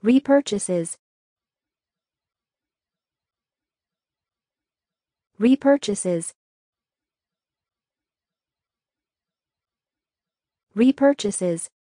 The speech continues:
Repurchases. Repurchases.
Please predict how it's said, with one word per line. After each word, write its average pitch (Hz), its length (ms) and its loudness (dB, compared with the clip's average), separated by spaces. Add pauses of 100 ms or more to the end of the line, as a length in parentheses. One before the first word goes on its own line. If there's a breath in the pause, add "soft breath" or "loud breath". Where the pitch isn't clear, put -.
(4000)
Repurchases. 214 920 0 (4000)
Repurchases. 214 920 0